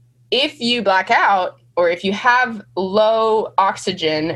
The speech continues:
and you start hallucinating, your body is gonna recognize there's something in its, in your mouth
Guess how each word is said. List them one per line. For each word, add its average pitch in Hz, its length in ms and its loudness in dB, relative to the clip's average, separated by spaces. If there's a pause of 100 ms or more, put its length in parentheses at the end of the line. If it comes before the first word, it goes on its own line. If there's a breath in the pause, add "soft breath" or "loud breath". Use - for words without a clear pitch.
and 170 240 -2
you 170 80 -2
start 165 480 -2
hallucinating, 170 800 -2
your 170 120 2
body 185 500 0
is 160 140 -6
gonna 165 180 0
recognize 180 580 0
there's 165 200 -4
something 202 340 -2
in 254 80 -2
its, 294 220 -4 (380)
in 226 140 -2
your 311 120 -2
mouth 180 440 -2